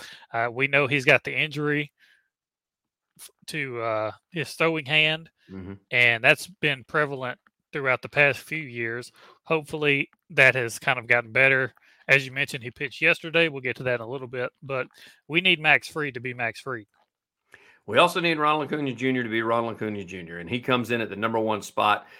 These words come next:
Speaker 2: Again, in E S P N's top forty,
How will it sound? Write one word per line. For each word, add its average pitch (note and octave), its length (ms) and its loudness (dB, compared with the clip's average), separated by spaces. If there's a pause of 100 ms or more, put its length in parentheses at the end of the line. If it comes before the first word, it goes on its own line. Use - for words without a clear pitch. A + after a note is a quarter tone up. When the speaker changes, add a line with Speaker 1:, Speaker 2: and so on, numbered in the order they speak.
(140)
Speaker 2:
Again, C3 400 2
in A#2+ 260 -8
E D3 140 0
S C#3+ 140 2
P C3+ 260 -4
N's D#3 220 0
top C#3+ 280 4
forty, C3+ 540 4